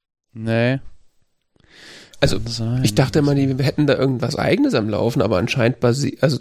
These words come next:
Speaker 2: oder Großteil basiert auf Bing, ich weiß es nicht genau, aber auf jeden Fall nutzen sie halt Bing. Und das würde auch erklären, warum die Suchergebnisse manchmal so, hm, sind. Also,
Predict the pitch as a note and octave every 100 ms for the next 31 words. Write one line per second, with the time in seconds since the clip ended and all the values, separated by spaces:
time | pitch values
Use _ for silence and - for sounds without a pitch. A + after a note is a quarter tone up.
0 | - - C3 G#2+ A#2+ - C#3 A#3 - B2+
1 | A2+ A#2+ A#2 B2 A2+ - C3+ - A2+ C3
2 | D3+ - E3+ D3 D3+ - A#2+ G#2+ B2+ C3+
3 | A2 D3+ B2+ C#3+ B2+ C#3 - C#3 A#2 C#3
4 | D3+ C3+ G#2+ - - - - - A2+ B2
5 | C3 C3+ C3 A#2+ C3 C3 A#2 A2+ A2 D#3+
6 | A2 A2+ F#3+ A2 C3 A2 A#2+ B2 G2+ F2
7 | G#2+ - _ _ _ _ _ D4+ G#4+ B4
8 | - _ - - - - - - - -
9 | - - - A#2 A#2+